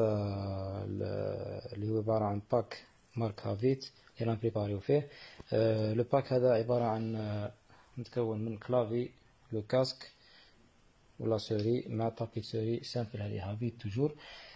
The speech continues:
آه، دونك حنا راح نقوموا بنشر لي ريفيرونس مع كل، مع البري تاع كل قطعة. الزبون ما عليه سوى أنه يختار كل قطعة من الباك تاعو ويختار الحاجة اللي تناسبه، سواء من الخصائص تاعها ولا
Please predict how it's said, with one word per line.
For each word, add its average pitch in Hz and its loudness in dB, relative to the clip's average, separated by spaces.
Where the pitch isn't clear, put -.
آه، 113 6
دونك 147 6
حنا 143 4
راح 135 4
نقوموا 139 6
بنشر 117 4
لي 127 6
ريفيرونس 120 4
مع 107 4
كل، 113 0
مع 107 4
البري 113 2
تاع 101 2
كل 107 2
قطعة. 104 4
الزبون 127 4
ما 123 6
عليه 120 4
سوى 123 0
أنه 117 2
يختار 117 2
كل 113 0
قطعة 104 2
من 104 0
الباك 113 0
تاعو 113 2
ويختار 107 2
الحاجة 110 0
اللي 110 2
تناسبه، 120 0
سواء 117 2
من 107 2
الخصائص 107 0
تاعها 131 2
ولا 123 4